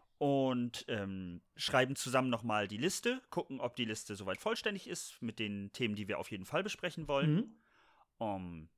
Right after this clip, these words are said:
Speaker 1: dann zähle ich für die Aufnahme, das hört man ja später nicht, das wird immer rausgeschnitten. Danke dafür, Henry.
Speaker 2: <laughs> Bitte.
Speaker 1: Ähm, zähle ich einmal schnell ein, also drei, zwei, eins, Klick und wir starten die Aufnahme.
Speaker 2: Mhm.
Speaker 1: Dann wird von meiner Seite aus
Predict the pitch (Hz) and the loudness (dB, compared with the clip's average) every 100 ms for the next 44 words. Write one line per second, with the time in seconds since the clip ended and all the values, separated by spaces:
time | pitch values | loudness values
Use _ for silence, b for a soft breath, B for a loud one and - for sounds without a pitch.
0 | _ _ 117 110 101 104 - 151 151 123 | _ _ 4 4 -2 -6 -2 0 2 0
1 | 120 110 - - 127 107 - 147 - 190 | -2 -6 -12 -10 -8 -6 0 0 0 -2
2 | 214 208 - - 98 95 90 82 - - | -2 -6 -6 -6 -6 -6 -8 -8 -12 -16
3 | - 147 175 180 - - - 87 87 113 | -4 -2 -2 -6 -10 -14 -12 -10 -2 -2
4 | - 147 170 180 180 - 87 - - - | -2 -6 -6 -6 -8 -4 -6 -4 -8 -6
5 | 131 147 196 262 - - 165 147 139 190 | -4 -4 -6 -6 -8 -4 -4 -2 -2 -4
6 | - B B - 117 101 101 - 180 160 | -8 B B -4 -4 -4 -8 -2 4 6
7 | 127 - 135 123 117 101 143 285 - _ | 6 2 0 0 0 2 2 2 -4 _
8 | _ 110 95 80 - 123 160 220 - 101 | _ -4 -2 -8 -10 0 2 2 2 0
9 | 92 - 262 285 - 131 120 - 110 101 | 0 -4 -4 -4 -4 -4 -4 -2 -4 -2
10 | 117 - 196 208 208 - _ _ 156 196 | -4 0 -2 0 -6 -10 _ _ 2 2
11 | - _ 117 101 98 92 87 98 87 90 | -2 _ 0 0 -2 -6 -10 -8 -8 -8
12 | _ - - 92 92 90 - _ - 90 | _ -10 -6 -6 -6 -10 -14 _ -20 -18
13 | 82 82 98 117 110 110 90 107 | -10 -4 -2 0 -2 -2 -4 -6